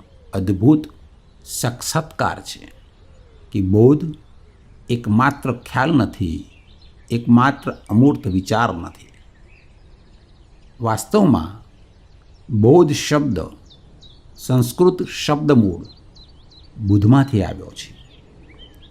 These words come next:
એ જ શબ્દમૂળ જેમાંથી બુદ્ધિ શબ્દ આવ્યો છે.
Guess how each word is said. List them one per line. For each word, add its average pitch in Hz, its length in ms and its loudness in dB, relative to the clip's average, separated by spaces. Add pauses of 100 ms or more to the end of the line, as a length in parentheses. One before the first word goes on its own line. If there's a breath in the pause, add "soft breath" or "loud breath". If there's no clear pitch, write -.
(600)
એ 175 120 6
જ 202 160 0
શબ્દમૂળ 139 640 2 (800)
જેમાંથી 123 540 2
બુદ્ધિ 104 520 0
શબ્દ 139 500 -4
આવ્યો - 380 -12
છે. - 160 -18